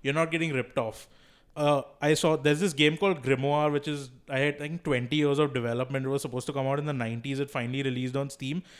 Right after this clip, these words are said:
And the creator, it's a twenty dollar game. The creator said, "I'm never discounting this ever. Uh, this is the value I put into this thing. If you have a problem, don't buy it." Now, he said that on the blog post and people are offended saying,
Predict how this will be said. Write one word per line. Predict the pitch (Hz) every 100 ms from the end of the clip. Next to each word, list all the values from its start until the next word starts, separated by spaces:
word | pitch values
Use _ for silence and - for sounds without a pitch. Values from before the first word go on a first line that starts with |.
| - -
And | 131 156
the |
creator, | 165 160 143 143 170 170
it's | 151 147
a |
twenty | 165 147 120 143
dollar | 135 123
game. | 120 127
The |
creator | 139 147 151 175
said, | 180 175
"I'm | 160
never | 151 131 147
discounting | 143 - 131 123 131 135
this | 143
ever. | 127 117 135 196 - - _ _ _ _
Uh, | 131
this | 120 135
is | 165
the | 160
value | 135 120 143
I | 147
put | 147 147
into | 143 147
this | 156 151
thing. | 180 190
If | 160
you | 156
have |
a | 156
problem, | 156 127 143 156
don't | 135 127 120
buy | 110 110
it." | 113
Now, |
he | 135
said | 151 147 123
that | 147
on | 147
the | 151
blog | 131 117 113
post | 143
and | 156 139
people | 143 131 147
are |
offended | 127 135 120 135
saying, | 123 143